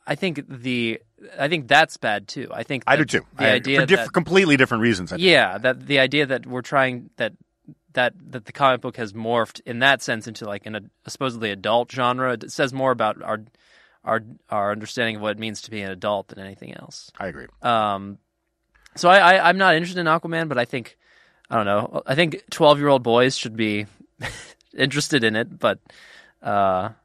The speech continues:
Speaker 1: if it
Speaker 2: Yeah,
Speaker 1: do-
Speaker 2: no, that's true.
Speaker 1: if it doesn't satisfy, uh, a-, adult males or with children, that's, that's fine. It never should. It, I don't,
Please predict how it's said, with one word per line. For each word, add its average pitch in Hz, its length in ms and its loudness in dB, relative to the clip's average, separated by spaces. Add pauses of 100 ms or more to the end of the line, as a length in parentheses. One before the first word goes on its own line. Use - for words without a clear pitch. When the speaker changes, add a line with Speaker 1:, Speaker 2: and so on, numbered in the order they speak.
(420)
Speaker 1:
if - 160 -2
it 143 60 4
Speaker 2:
Yeah, 285 80 8
Speaker 1:
do- 139 100 6
Speaker 2:
no, 262 60 0
that's 277 220 2
true. - 200 -12 (140)
Speaker 1:
if 135 80 -2
it 147 80 2
doesn't 151 280 2
satisfy, 117 840 4 (520)
uh, 98 460 4 (1300)
a-, 120 260 -4 (160)
adult 123 460 4
males 110 840 0 (220)
or 110 340 -4
with 120 240 -6
children, 104 640 0 (240)
that's, - 460 -8 (840)
that's - 480 -8 (220)
fine. 120 360 4
It 113 80 -6
never 110 260 0
should. 117 360 -2
It, 113 120 -4 (160)
I 120 80 -2
don't, 110 180 -6